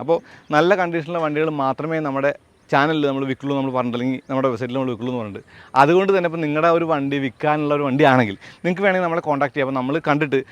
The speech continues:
ആ ഒരു വണ്ടി എനിക്ക് എൻ്റെ ആ ഒരു ചെക്ക് ലിസ്റ്റൊക്കെ പാസ്സാവുകയാണെങ്കിൽ അഹങ്കാരം പറയില്ല കേട്ടോ, ഞാൻ നോക്കുന്ന കാര്യങ്ങളാണ്. എനിക്ക് ഇഷ്ടപ്പെട്ടാൽ നമ്മൾ ആ ഒരു വണ്ടി ഫീച്ചർ ചെയ്തിട്ട് നമ്മുടെ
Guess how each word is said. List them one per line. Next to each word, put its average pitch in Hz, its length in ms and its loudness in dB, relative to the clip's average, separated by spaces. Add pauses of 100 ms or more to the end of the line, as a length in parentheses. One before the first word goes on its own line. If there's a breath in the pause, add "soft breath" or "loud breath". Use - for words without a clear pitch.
(200 soft breath)
ആ 139 100 8
ഒരു 156 140 4
വണ്ടി 143 240 2
എനിക്ക് 135 220 -2
എൻ്റെ 135 260 2
ആ - 80 4
ഒരു 143 120 0 (200)
ചെക്ക് 135 200 0
ലിസ്റ്റൊക്കെ 139 380 -4
പാസ്സാവുകയാണെങ്കിൽ 127 540 2 (260 soft breath)
അഹങ്കാരം 135 360 4
പറയില്ല 110 200 2
കേട്ടോ, 110 140 0
ഞാൻ 113 120 -2
നോക്കുന്ന 110 300 -4
കാര്യങ്ങളാണ്. 92 340 -4 (340 soft breath)
എനിക്ക് 160 180 0
ഇഷ്ടപ്പെട്ടാൽ 175 460 6 (120)
നമ്മൾ 143 240 0
ആ - 100 8
ഒരു 135 160 4
വണ്ടി 127 240 0
ഫീച്ചർ 143 260 -6
ചെയ്തിട്ട് 110 240 -2 (260 soft breath)
നമ്മുടെ 131 240 0